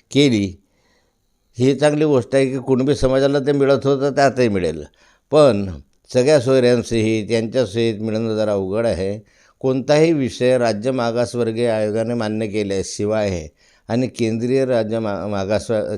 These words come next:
केंद्रीय मागासवर्गीय आयोगाने मान्यता दिल्याशिवाय याला कोणत्याही स्वरूपाचं कायदेशीर स्वरूप येत नाही.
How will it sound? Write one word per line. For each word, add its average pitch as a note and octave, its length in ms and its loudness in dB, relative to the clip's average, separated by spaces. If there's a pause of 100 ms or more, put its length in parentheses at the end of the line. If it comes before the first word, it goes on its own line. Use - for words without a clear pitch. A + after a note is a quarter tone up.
केंद्रीय G#2+ 360 0
मागासवर्गीय G#2 640 -2
आयोगाने G2+ 440 -2
मान्यता F#2+ 460 -4
दिल्याशिवाय F#2+ 880 -4 (640)
याला A#2 380 0
कोणत्याही G#2 680 -4
स्वरूपाचं G2+ 480 -4
कायदेशीर G#2+ 640 0
स्वरूप G2 400 0
येत E2+ 180 -4
नाही. C#2+ 280 -10